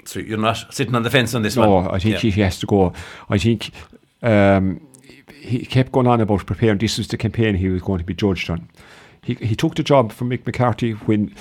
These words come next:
Speaker 2: all he, he had to win a qualifier to get him through, and he failed in that.
Speaker 1: Mm-hmm.
Speaker 2: He failed in the last World Cup qualifier. Now this is the Euros. Um, I, I, I think, I think the players have given up listening to him, even though they come out praising him and all that. I don't know.
Speaker 1: Interesting, yeah.
Speaker 2: I think, uh,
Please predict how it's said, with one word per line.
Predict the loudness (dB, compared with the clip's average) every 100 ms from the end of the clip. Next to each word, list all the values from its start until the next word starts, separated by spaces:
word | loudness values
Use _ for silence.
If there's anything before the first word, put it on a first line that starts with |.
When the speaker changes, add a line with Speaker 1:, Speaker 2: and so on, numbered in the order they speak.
| -20 -2
Speaker 2:
all | 2 4
he, | 2 -2 -8
he | -6
had | -4
to | -2
win | 0
a | 0
qualifier | -2 -2 -2 -2 -4
to | -4
get | -8
him | -8
through, | -6 -4 -4 -8
and | -10
he | -8
failed | -6 -6 -6
in |
that. | -8 -10 -12 -18
Speaker 1:
Mm-hmm. | -16 -14
Speaker 2:
He | -8
failed | -2 0 0
in | -4
the | -4
last | -4 -4
World | -6 -6 -6
Cup | -8 -10
qualifier. | -8 -10 -8 -8 -10 -12 -18 -8
Now | -4
this | -2 -4
is | -8
the | -6 -4
Euros. | -4 -6 -8 -12 -18 -20 -20 -20 -6
Um, | 0 2 2 0 -6
I, | -10 -8
I, | -4 -2 -2 -2
I |
think, | -2 -2 -4 -6 -12 -12 -20 _ _
I | 4
think | 6 2 2
the | 2
players | 4 4 4
have | 0
given | 0 0
up | 0 -2
listening | -8 -4 -4 -4 -6
to | -4
him, | -2
even | -2 0
though | 0
they | 0
come | -2 -2
out | -4 -2
praising | -2 -2 -2
him | -6 -6
and | -6
all | -4
that. | -4
I | -4
don't | -2 0 2
know. | 2
Speaker 1:
Interesting, | 0 -4 -8
yeah. | -8 -4
Speaker 2:
I | -2
think, | 0 0 -2
uh, | -6 -10 -8 -10 -12